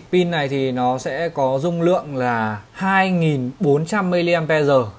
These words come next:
Và theo một số thông tin dò dỉ, cục pin này có thể sử dụng, ờ, trên chiếc, ờ, D J I Mavic Mini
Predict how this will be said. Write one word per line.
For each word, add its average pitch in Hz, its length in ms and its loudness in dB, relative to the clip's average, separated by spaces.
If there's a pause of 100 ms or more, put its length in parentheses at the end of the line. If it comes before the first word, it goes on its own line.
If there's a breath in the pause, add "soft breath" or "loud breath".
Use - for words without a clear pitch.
(120)
Và 170 100 2
theo 208 120 2
một 185 120 2
số 156 200 2
thông 185 220 2
tin 190 380 2
dò 160 200 6
dỉ, 139 380 0
cục - 180 -6
pin 180 140 2
này 156 160 2
có 131 80 2
thể 139 140 2
sử 123 220 -2
dụng, 131 460 -2
ờ, 123 420 -2
trên 147 260 -2
chiếc, 185 220 -4 (100)
ờ, 160 220 -6
D 160 60 -6
J 143 460 -4
I 135 220 -6
Mavic 143 380 -4 (140)
Mini 156 500 -2